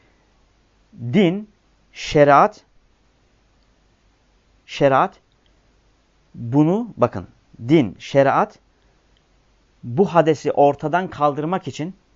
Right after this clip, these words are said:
tahareti sebep olarak kılmıştır. Tahareti sebep olarak kılmıştır.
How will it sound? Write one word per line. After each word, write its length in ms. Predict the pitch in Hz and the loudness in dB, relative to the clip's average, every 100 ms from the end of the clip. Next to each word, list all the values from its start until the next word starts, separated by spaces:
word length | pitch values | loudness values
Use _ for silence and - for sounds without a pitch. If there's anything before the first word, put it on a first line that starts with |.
| _ _ _ _ _ | _ _ _ _ _
tahareti 520 | - 127 143 143 135 185 | -8 0 2 2 -2 -4
sebep 340 | 139 139 135 | -2 -2 0
olarak 300 | 107 98 - | 0 0 -2
kılmıştır. 480 | 87 85 - - - _ _ _ _ _ _ _ _ _ _ _ _ _ _ _ _ _ _ _ _ | -14 -16 -20 -20 -20 _ _ _ _ _ _ _ _ _ _ _ _ _ _ _ _ _ _ _ _
Tahareti 680 | - 117 120 120 117 185 208 _ _ _ _ | -8 0 2 2 0 -4 -6 _ _ _ _
sebep 420 | - 131 135 160 | -4 0 2 2
olarak 340 | 135 131 135 135 | 2 2 2 -2
kılmıştır. 560 | 104 95 90 - - | -10 -10 -12 -18 -20